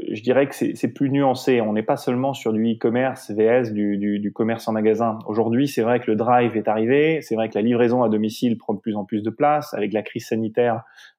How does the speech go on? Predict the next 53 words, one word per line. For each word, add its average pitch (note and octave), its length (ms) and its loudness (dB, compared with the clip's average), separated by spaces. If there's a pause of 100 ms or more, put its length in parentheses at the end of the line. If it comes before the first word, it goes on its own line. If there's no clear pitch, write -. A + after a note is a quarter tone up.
(160)
euh, A2+ 120 -4
les, A2 180 0
les, A#2 200 2
les A#2+ 200 4
chemins C3+ 540 0
pour G2+ 220 -4
faire - 160 -2
ses - 140 -4
courses E3+ 400 -2
sont, - 180 -14
sont A2 160 -10
quand C3 120 2
même C#3 260 2
assez - 240 0
variés B2 440 2 (360)
et - 60 -2
passent C#3+ 260 2
de B2 80 2
plus D#3+ 380 -2
en C3 100 0
plus, E3+ 400 -6 (180)
euh, G#2+ 200 -4
par B2 120 2
le A#2 120 2
digital. A2+ 480 -4
Donc, G2+ 220 -8
euh, G2 80 -6 (260)
l'exemple A#2+ 320 2
du A#2 80 4
drive, A#2 340 4
euh, G2+ 160 0 (120)
est A#2 60 2
bon C#3 180 2
d'ailleurs, C3 380 4
puisqu'on, G2+ 380 -2 (300)
on A2 80 -4
a A2+ 80 2
vu B2 160 2
en G2 120 2
fait, A2 280 0
euh, F#2+ 160 -4
comment G#2 180 -12
le G2 80 -4
drive, A2+ 300 0
le A2 120 -4
drive A2+ 260 0
a G2+ 60 -2
décollé A2 360 0
pendant G2 220 -10
la G2 100 -8
crise - 220 -16
sanitaire, C#3 500 -6
mais, G2+ 200 -4